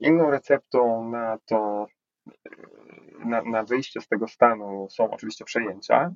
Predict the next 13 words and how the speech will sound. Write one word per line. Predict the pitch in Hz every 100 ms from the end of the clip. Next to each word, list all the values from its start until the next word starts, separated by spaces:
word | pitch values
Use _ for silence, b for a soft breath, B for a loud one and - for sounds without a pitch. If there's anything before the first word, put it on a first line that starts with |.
| -
i | 120
tutaj | 120 117 113 _ _ _ _ _ _ _ _ _ _ -
czasem | 131 - 120 113 110
wręcz | 110 110
dochodzi | 113 110 113 107
do | 104 107 107
nacjonalizacji, | 113 117 120 107 107 117 101 - -
czyli | - 107
przejęcia | - 110 104 104
po | -
prostu | - - 110
przez | - 107
państwo | - 104 - - 101